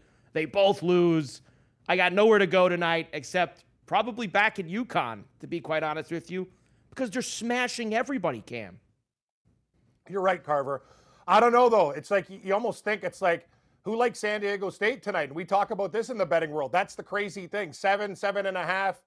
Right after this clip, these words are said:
Speaker 2: Uh, I'll tell you, Carver, I might do two things. I might put the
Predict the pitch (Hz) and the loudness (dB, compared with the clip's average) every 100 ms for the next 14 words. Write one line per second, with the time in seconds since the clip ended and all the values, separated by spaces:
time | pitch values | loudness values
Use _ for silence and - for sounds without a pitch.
0 | _ _ _ _ - 165 165 180 185 196 | _ _ _ _ -2 2 4 2 2 2
1 | 185 185 190 190 202 190 247 262 254 214 | 2 2 2 2 0 0 0 -4 -8 -8
2 | 220 233 208 139 165 196 285 - 285 - | -6 -4 -4 -4 -4 0 -2 -4 -10 -6
3 | 226 214 185 | -2 0 0